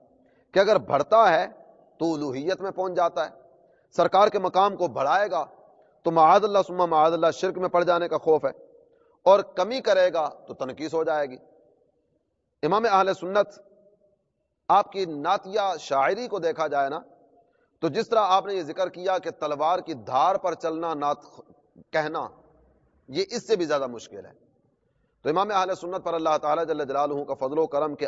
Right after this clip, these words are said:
آپ کا ایک ایک شعر بھی دیکھیں گے نا، تو یہ پورے کا پورا میزان شریعت پر تول کر دیکھیں گے تو پورے کا پورا نظر آئے گا،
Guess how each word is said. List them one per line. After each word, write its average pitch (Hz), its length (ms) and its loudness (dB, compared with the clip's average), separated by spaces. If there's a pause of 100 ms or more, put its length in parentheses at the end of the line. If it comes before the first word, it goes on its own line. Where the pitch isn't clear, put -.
آپ 165 260 0
کا 175 160 -4
ایک 233 340 0
ایک 202 140 -4
شعر 185 180 -4
بھی 165 120 -4
دیکھیں 143 340 -4
گے 127 80 -4
نا، 139 120 -6 (920)
تو 165 100 -2
یہ 196 280 2 (220)
پورے 269 300 2
کا 185 140 -4
پورا 156 320 -2 (920)
میزان 175 560 0
شریعت 180 460 -2
پر 165 120 -4
تول 202 340 0
کر 170 140 0
دیکھیں 156 380 -2
گے 170 60 -2
تو 160 100 -4
پورے 175 300 -4
کا 147 100 -4
پورا 135 260 -6
نظر 104 220 -10
آئے 85 220 -12
گا، 85 60 -20